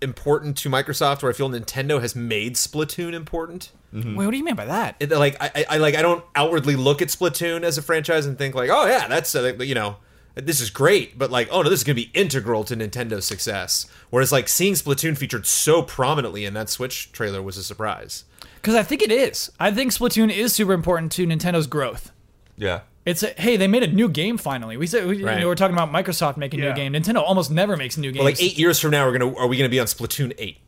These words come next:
Speaker 3: <laughs> Yeah.
Speaker 1: Yeah.
Speaker 3: Well, no, it won't be Splatoon eight, but I
Speaker 4: Or
Speaker 3: mean,
Speaker 4: Splatoon four.
Speaker 3: sure.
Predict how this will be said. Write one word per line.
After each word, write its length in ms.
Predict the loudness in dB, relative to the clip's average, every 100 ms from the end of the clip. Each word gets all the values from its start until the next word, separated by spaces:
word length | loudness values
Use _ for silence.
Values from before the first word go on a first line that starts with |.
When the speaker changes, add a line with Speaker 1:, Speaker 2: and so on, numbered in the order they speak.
| _ -16 -14 -8
Speaker 3:
<laughs> 20 | -8 -8 -14 -12 -2
Yeah. 220 | 0 0 -6 _ _ _ _ -6
Speaker 1:
Yeah. 240 | -2 -2 2
Speaker 3:
Well, 180 | 4 6
no, 240 | 4 4
it 80 | 2
won't 140 | 0
be 80 | 0
Splatoon 400 | -2 0 2 0
eight, 340 | 0 -4 -4 -2
but 140 | 0
I 60 | 2
Speaker 4:
Or 40 |
Speaker 3:
mean, 200 | 0 -2
Speaker 4:
Splatoon 340 | -4 -6 -8 -10
four. 280 | -12 -16 -18 _ -8
Speaker 3:
sure. 360 | 0 0 0